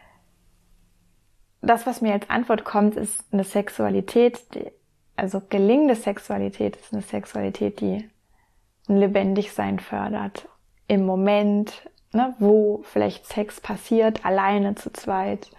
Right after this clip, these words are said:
Ähm, ein Gefühl von, ich bin lebendig.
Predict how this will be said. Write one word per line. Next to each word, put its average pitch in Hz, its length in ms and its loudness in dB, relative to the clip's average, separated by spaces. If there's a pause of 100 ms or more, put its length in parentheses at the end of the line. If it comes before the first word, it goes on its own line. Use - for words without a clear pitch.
(1300)
Ähm, 208 720 -2
ein 214 140 4
Gefühl 214 340 4
von, 208 240 -4
ich - 160 -8
bin 190 180 0
lebendig. 196 840 0